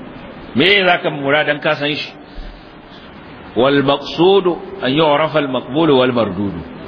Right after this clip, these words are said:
Kaga nan ma ya faɗa maka na uku. Sannan wa nisba, me nisbar sa? Me dangantaka sa da ilimin addini? Me dangantaka sa da ilimin addini? Dangantaka sa da ilimin addini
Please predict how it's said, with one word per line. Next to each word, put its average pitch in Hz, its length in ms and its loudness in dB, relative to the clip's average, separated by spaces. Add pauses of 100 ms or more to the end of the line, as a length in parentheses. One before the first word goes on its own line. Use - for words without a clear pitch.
(300)
Kaga 135 280 2
nan 156 160 2
ma 139 160 4
ya 135 80 -2
faɗa 131 240 0
maka 131 340 0
na 120 140 0
uku. - 280 -4 (200)
Sannan 170 320 0
wa 156 100 2
nisba, 127 460 -2
me 180 320 2
nisbar 170 400 0
sa? - 560 -4
Me 208 160 4
dangantaka 165 600 0
sa 156 120 -2
da 139 80 0
ilimin 127 320 -4
addini? 98 320 -6 (1600)
Me 151 220 2
dangantaka 135 560 0
sa 131 160 -2
da 123 80 0
ilimin 117 320 0
addini? 101 340 -2
Dangantaka 131 540 0
sa 180 100 0
da 170 100 0
ilimin 165 300 0
addini 165 380 0